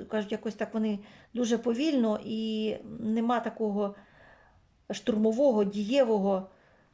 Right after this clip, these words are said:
моменту. Ну і щоб штурмувати, це, звичайно, ми всі знаємо, що треба, щоб була, ем, стабільна армія, щоб були, е, допомоги. А в нас тут, бачите, оце карта допомога, коли нам дають.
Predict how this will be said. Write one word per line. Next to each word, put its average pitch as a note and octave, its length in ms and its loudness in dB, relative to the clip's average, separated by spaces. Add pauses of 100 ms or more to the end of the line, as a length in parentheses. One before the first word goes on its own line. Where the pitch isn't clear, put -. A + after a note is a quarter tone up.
(120)
моменту. A3+ 600 2 (480)
Ну C#4+ 100 0
і D#4+ 60 0
щоб C#4+ 200 -2
штурмувати, B3+ 680 0
це, G#3 220 -6
звичайно, G3+ 680 -2
ми F#3+ 120 -2
всі G#3 180 -4
знаємо, G#3+ 320 -2
що G3 140 -8
треба, G#3 340 -2
щоб G3+ 160 -10
була, G3+ 360 -2 (640)
ем, F#3+ 520 -4 (1120)
стабільна A3 500 0
армія, G#3+ 440 0
щоб F#3+ 260 -4
були, A3 480 -2 (520)
е, F#3+ 140 -4
допомоги. A3+ 600 2
А G3 80 2
в G#3 40 -2
нас G#3 160 0
тут, A3 140 -4
бачите, B3+ 240 2
оце C#4+ 140 -4
карта A3+ 280 -4
допомога, F#3 680 -2 (340)
коли B3 220 2
нам C4 180 2
дають. G#3 540 0